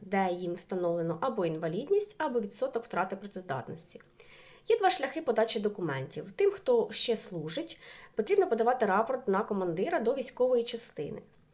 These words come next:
Військова частина отримує ваші документи, засвідчує їх, виносить, е, відповідний висновок про можливість отримання такої допомоги та надсилає все це до Департаменту соціального забезпечення Міноборони.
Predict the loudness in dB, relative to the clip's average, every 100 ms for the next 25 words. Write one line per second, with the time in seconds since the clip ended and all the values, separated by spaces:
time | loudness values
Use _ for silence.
0 | -20 -20 _ -8 0 2 4 2 -2 2
1 | 4 4 2 2 2 0 -4 -6 -6 -2
2 | 0 -2 -2 -4 -2 -4 -2 -4 -4 -4
3 | -4 -2 -2 -6 -8 -2 0 0 0 -2
4 | -4 -6 -4 -2 -4 -6 2 4 4 0
5 | 0 -2 -2 0 0 0 0 0 0 -2
6 | -6 -4 -4 -4 -6 -6 -6 -6 -4 -4
7 | -4 -2 -4 4 4 4 0 0 0 0
8 | -2 -6 -4 -4 -2 -4 -4 -2 -2 -2
9 | -4 -6 -6 -2 0 0 -4 -6 -4 -4
10 | -4 -6 -2 -4 -4 -6 -10